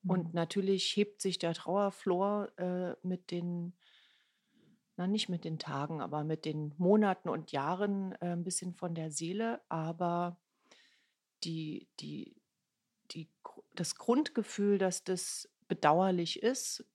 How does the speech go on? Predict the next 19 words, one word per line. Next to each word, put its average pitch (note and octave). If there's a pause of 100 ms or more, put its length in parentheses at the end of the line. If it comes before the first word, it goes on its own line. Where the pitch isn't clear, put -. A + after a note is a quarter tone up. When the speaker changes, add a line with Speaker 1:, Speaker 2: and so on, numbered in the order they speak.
(120)
Speaker 1:
f-, - (640)
erstens, D3 (320)
dass -
einem C#3 (260)
das, - (460)
dass -
man C#3+
das -
als -
bedauerlich E3+
empfindet, E3+
dass D#3+
der D#3+
Mensch D#3
schon D#3+
so D#3+
früh D#3
gehen D#3+
musste, G#3+